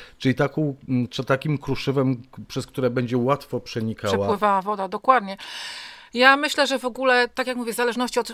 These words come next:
Speaker 2: kształtu, jeżeli to będzie taki kształt jak strumień, który jest jeszcze podzielony różnymi, em,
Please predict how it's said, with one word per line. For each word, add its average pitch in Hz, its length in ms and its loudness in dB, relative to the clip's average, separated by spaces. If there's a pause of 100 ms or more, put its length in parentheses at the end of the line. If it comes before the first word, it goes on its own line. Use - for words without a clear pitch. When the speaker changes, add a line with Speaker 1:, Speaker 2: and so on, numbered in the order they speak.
(140)
Speaker 2:
kształtu, 247 640 4
jeżeli 208 180 -2
to 262 100 -4
będzie 262 220 -4
taki 240 200 -10
kształt 247 380 0
jak 208 200 -4
strumień, 202 520 -6
który 208 180 -10
jest 202 120 -8
jeszcze 247 260 -2
podzielony 208 760 0
różnymi, 196 720 -8
em, 180 420 -8